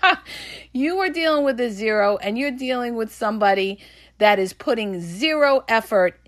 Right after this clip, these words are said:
into trying to have a nice experience with you if they supposedly like you, okay?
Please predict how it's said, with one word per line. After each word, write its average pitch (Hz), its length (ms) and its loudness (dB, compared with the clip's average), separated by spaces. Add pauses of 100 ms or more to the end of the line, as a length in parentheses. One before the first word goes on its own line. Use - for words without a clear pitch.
(300)
into 214 280 -4
trying 233 500 -2
to 226 100 -6
have 202 200 -2
a 196 60 -2
nice 214 420 -2
experience 196 800 -6
with - 160 -6
you 180 280 -8
if 180 200 -10
they 185 140 -2
supposedly 196 960 -4
like 165 460 -4
you, 123 280 -16 (240)
okay? 285 520 0